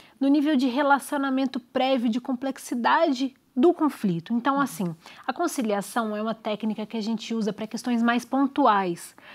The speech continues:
quando não tem um relacionamento prévio entre as partes, quando a gente não tem vínculos antigos pra restaurar, pra trabalhar. Ah, um bom exemplo seria um caso de uma disputa de direito do consumidor.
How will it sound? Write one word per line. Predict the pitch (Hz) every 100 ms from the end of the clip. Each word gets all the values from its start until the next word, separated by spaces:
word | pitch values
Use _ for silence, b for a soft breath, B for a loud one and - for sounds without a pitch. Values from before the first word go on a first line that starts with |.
| B
quando | - 285
não | 311 339
tem | - 330 339
um | 311
relacionamento | 269 269 262 247 240 233 240
prévio | - 226 233 226 208
entre | 208 208
as | 247 -
partes, | 226 226 226 208 175 208
quando | - 233
a | 233
gente | 240 233
não | 247
tem | 233 247 233
vínculos | 208 269 269 240 233 214
antigos | 220 - 233 202
pra | - 208
restaurar, | 214 - 247 247 226 226 214
pra | -
trabalhar. | - 196 202 262 240 226 226 B B B B _
Ah, | 208 220 214 240
um | 226
bom | 247
exemplo | 254 233 247 254
seria | 233 247 247
um |
caso | 240 247 240
de | 226
uma | 233
disputa | 214 - - 233
de | 214 214
direito | 240 233 220
do | 226
consumidor. | 247 240 247 247 202 185 160